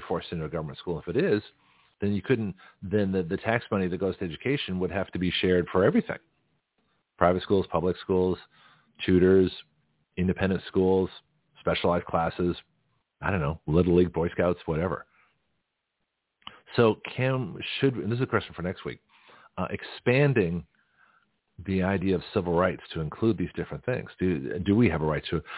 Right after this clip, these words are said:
I think we do have a right to a nation free of illegal aliens. So that we, we can, in other words, can we live a completely free life as Americans? Can we maximize our potential as Americans if we have a country full of illegal aliens?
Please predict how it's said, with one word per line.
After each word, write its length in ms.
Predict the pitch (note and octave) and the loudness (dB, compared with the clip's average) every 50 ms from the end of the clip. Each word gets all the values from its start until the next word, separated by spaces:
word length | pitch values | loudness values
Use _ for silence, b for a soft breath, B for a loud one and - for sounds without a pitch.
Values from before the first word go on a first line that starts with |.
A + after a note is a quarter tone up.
| B B B | B B B
I 100 | G#2 G#2 | 2 4
think 140 | C#3+ B2 | 4 4
we 80 | A2+ G2+ | 2 4
do 100 | A2 C#3 | 4 4
have 140 | E3 C#3+ F#2 | 4 4 4
a 40 | E2 | 2
right 160 | E2 E2+ - - | 0 -2 -2 -4
to 60 | F#2+ | -6
a 20 | F2 | -6
nation 460 | E2+ E2+ E2+ E2 - - F#2 F#2 F2 _ _ _ - - | -4 -4 -4 -6 -6 -8 -10 -10 -10 _ _ _ -16 -8
free 140 | - F#2 F2+ | -2 0 0
of 100 | F2 G2 | 0 0
illegal 300 | F#2+ F2+ F#2+ F#2 F#2 F#2+ | 2 0 0 0 0 0
aliens. 340 | G#2+ C#3+ C3 E2 - - - - - _ _ _ _ _ _ _ _ _ _ _ _ _ _ _ _ - | 0 0 -2 -4 -6 -8 -14 -20 -20 _ _ _ _ _ _ _ _ _ _ _ _ _ _ _ _ -2
So 60 | - | 0
that 100 | G#2 G#2+ G2+ | 2 2 2
we, 200 | F#2 F#2+ D#2+ - B B B B | 2 0 -4 -6 B B B B
we 80 | A2+ - _ - - | -6 -4 _ -4 0
can, 140 | - C3+ B2 | 2 2 2
in 160 | - C3 A2+ | 4 2 2
other 100 | B2 B2+ | 4 4
words, 140 | A#2+ A2 G2 - - - | 4 2 2 0 0 0
can 180 | C#3+ D#3 D#3+ | 2 2 4
we 120 | D#3 D3 C3+ | 4 4 2
live 320 | A#2+ A#2 A#2 A2+ G#2+ F#2+ - - - _ - | 4 4 4 4 4 2 0 -6 -20 _ -16
a 60 | - | -16
completely 480 | - - G#2+ F#2 - - C3+ A#2+ A#2+ G2 - - | -14 -12 -12 -10 -6 -6 -4 -4 -4 -6 -4 -4
free 140 | A2+ G#2+ | -2 -2
life 180 | G2+ G2+ F#2+ - | 0 -2 -2 -4
as 120 | - F2 F2 | -6 -8 -8
Americans? 440 | F2 F#2 A#2 D3 C#3 - - - - - | -6 -6 -4 -4 -6 -6 -8 -10 -8 -4
Can 140 | - C3+ D3 | -2 0 2
we 80 | C#3+ A2 | 2 2
maximize 800 | E2+ D#2+ E2+ G#2 B2+ E3 E3+ - - D3+ C3 A#2+ A#2 A2+ - | 2 2 4 4 4 4 2 0 -4 -2 0 0 0 0 0
our 80 | G#2 F2+ | -2 -4
potential 520 | - F#2+ - - G#2+ G#2+ - - C#2 - - B B B B B B | -4 -4 -6 -6 -6 -6 -6 -6 -8 -8 -10 B B B B B B
as 120 | F2 D#2+ | -4 -2
Americans 840 | - D#2+ D2 D2 D2+ - - - - - - - - - - - - - - - - _ _ _ _ _ _ _ - | -2 -2 -2 -2 -4 -4 -4 -4 -4 -6 -6 -10 -12 -12 -12 -12 -14 -18 -20 -20 -20 _ _ _ _ _ _ _ -6
if 140 | G#2 F2+ - | -4 0 4
we 80 | A2 G#2 | 4 4
have 80 | G2+ F#2+ | 4 4
a 60 | F#2 | 2
country 280 | - G#2 F#2 - F#2 - - | 0 0 0 0 -2 -2 2
full 140 | G2+ F#2 | 2 2
of 80 | E2+ D#2 | 4 4
illegal 340 | F2+ F2 F2 D#2 E2+ D#2 D#2+ | 2 2 2 2 2 2 2
aliens? 320 | D#2+ C#2+ A#1+ A1+ - - | 0 0 -4 -8 -16 -20